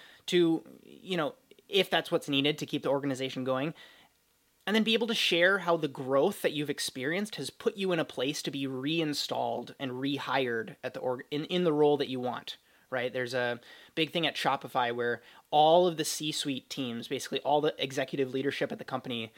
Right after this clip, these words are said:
they have to get hired back at their, i-, for their current role. I think it's every year, every two years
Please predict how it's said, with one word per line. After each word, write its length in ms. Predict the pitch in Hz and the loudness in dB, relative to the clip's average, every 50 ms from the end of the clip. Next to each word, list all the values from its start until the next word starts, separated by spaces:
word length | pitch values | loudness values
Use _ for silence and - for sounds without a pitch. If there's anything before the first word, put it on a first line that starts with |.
| - - - - _ _ _ _ | -20 -20 -20 -20 _ _ _ _
they 120 | - 156 139 | -4 -2 -2
have 300 | - - 175 175 170 - | 0 2 2 2 2 2
to 60 | - | -2
get 160 | 151 156 - - | -2 -2 -2 -4
hired 520 | - - 135 131 143 135 131 127 123 117 - | -6 -4 2 2 4 4 4 2 -2 -2 -2
back 480 | 135 123 117 113 - - - - - _ _ _ _ _ - | -2 -2 -2 -2 -4 -8 -16 -16 -18 _ _ _ _ _ -8
at 200 | - 135 123 - | -6 -6 -4 -2
their, 240 | - 127 123 127 - _ - _ - | 0 0 0 0 -4 _ -20 _ 0
i-, 140 | - 165 160 - | 0 0 0 0
for 180 | - - 196 185 | -2 0 2 4
their 120 | 165 160 156 | 4 4 2
current 280 | - - 175 151 - | 4 2 2 2 2
role. 420 | 123 135 139 131 117 117 113 - _ _ _ - | 2 2 2 2 2 0 -4 -8 _ _ _ -10
I 40 | 143 | -8
think 140 | 127 143 135 | -4 -4 -4
it's 160 | 127 - - - - | -4 -4 -6 -4 -2
every 240 | 139 139 135 135 127 | -2 0 0 -2 -4
year, 320 | 127 127 127 123 123 120 | -2 0 2 2 2 2
every 220 | 117 120 131 127 | 0 -2 -4 -8
two 180 | 117 - - 131 | -8 -6 -6 -6
years 420 | 120 117 113 113 - 87 - - | -4 -2 -2 -2 -4 -4 -6 -6